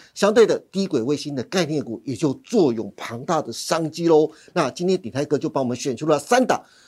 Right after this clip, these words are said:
最有机会在A I概念股回档休息的时候接棒向上的优质低轨道的卫星概念股，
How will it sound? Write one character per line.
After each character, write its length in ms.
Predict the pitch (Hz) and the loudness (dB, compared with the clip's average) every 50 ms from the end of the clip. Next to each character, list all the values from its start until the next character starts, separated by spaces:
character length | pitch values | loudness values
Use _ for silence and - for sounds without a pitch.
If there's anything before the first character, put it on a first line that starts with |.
| _ - | _ -2
最 140 | - 294 | 4 6
有 100 | 269 185 | 6 6
机 120 | 151 160 190 | 6 4 6
会 140 | 208 202 180 | 6 6 6
在 140 | 190 175 170 170 | 6 4 2 2
A 140 | - 185 185 | 2 2 4
I 100 | 180 175 | 4 2
概 160 | 175 175 180 | 2 2 0
念 180 | 170 156 165 151 | 2 2 0 0
股 140 | - - 113 | 0 -4 -8
回 320 | 95 - - - 135 165 | -8 -8 -4 0 2 2
档 180 | 208 - 135 117 | 2 2 -2 -4
休 320 | - - - - 180 190 | -6 -6 0 2 2 2
息 160 | 190 190 - | 2 0 -4
的 120 | 135 135 131 | -4 -4 -4
时 160 | - - 123 | -4 -4 -2
候 160 | - 165 - - _ _ _ _ _ _ - | -2 -2 -4 -6 _ _ _ _ _ _ -2
接 180 | - 214 202 196 | 4 6 6 6
棒 240 | 196 196 175 135 120 | 6 4 0 0 -2
向 320 | - - - 214 170 135 | -4 -2 0 0 0 -2
上 240 | - - 175 143 110 | -2 -2 -4 -2 -2
的 80 | 120 | -4
优 320 | 117 120 131 180 208 208 202 | -2 2 4 4 4 4 2
质 340 | 196 - - 123 123 131 123 - _ _ | -4 -8 -8 -6 -8 -8 -8 -12 _ _
低 200 | - 202 202 190 | 0 0 0 0
轨 200 | - - 104 92 | 0 -4 -4 -2
道 200 | - 139 127 117 | 0 0 0 0
的 100 | 104 110 | -2 0
卫 180 | 113 151 175 | 4 4 4
星 200 | 147 - 131 131 | 4 2 -2 -2
概 100 | 123 147 | 0 0
念 180 | 135 127 131 123 | 0 0 0 -2
股， 200 | 127 123 101 - | -4 -6 -8 -8